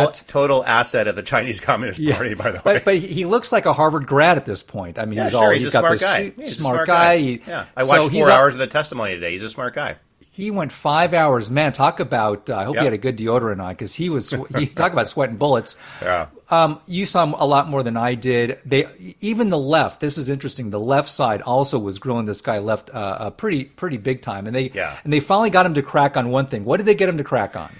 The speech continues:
Speaker 2: Yeah, so five hours of testimony, just to, just to rewind a bit so folks are aware of what's happening. On the Hill today,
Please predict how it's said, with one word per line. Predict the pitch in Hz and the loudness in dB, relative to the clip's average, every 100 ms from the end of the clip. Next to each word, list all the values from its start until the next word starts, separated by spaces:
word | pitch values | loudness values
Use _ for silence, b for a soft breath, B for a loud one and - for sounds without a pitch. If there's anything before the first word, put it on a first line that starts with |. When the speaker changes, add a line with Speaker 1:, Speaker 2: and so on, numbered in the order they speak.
| B | B
Speaker 2:
Yeah, | 160 131 107 | 0 2 2
so | 127 | -2
five | - 147 165 165 | 0 2 4 4
hours | 160 160 | 2 2
of | 156 | -2
testimony, | 143 131 - 127 123 123 113 | -2 -2 -4 -6 -4 -4 -6
just | 123 - | -8 -8
to, | 127 | -10
just | 110 117 | -10 -8
to | - 110 | -6 -4
rewind | 120 113 110 107 | -2 -2 -2 -4
a | |
bit | 107 107 | -4 -4
so | - 104 | -2 -6
folks | - 107 101 | -4 -6 -6
are | 110 | -6
aware | 104 101 | -2 0
of | 101 | 0
what's | 104 117 | -4 -4
happening. | 92 - 98 95 92 - | -4 -4 -6 -6 -6 -6
On | 110 117 | -6 -4
the | 117 | -6
Hill | 113 110 110 | -4 -4 -4
today, | 120 107 98 92 90 92 | -6 -2 0 0 0 -6